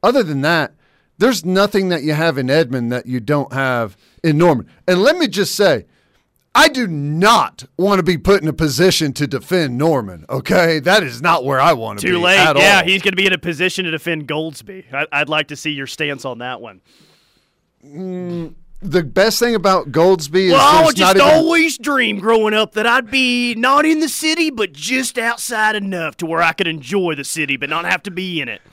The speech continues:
Speaker 1: <laughs>
Speaker 2: It's where I always dreamed of hanging my hat.
Speaker 1: I, um, the best thing about Goldsby is there really is no city government to speak of.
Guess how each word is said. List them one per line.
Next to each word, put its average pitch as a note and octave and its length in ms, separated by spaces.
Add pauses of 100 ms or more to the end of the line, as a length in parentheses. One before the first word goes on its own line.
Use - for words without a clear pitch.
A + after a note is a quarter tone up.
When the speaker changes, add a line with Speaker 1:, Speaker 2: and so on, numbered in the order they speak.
(120)
Speaker 1:
<laughs> E4 100 (300)
Speaker 2:
It's - 80
where G3 140
I F#3 60
always G3 360
dreamed G3 320
of F#3+ 100
hanging F#3+ 280
my F#3 180
hat. A#2+ 380 (320)
Speaker 1:
I, F#3+ 460 (120)
um, C#3 640 (2000)
the D#3 300
best G#3 360
thing A#3 160
about F3 360
Goldsby E3+ 760
is D3+ 220
there D#3 180
really E3 400
is D3 360
no C#3+ 560 (120)
city D#3 340
government D3 500
to C3 100
speak D3 340
of. D3+ 340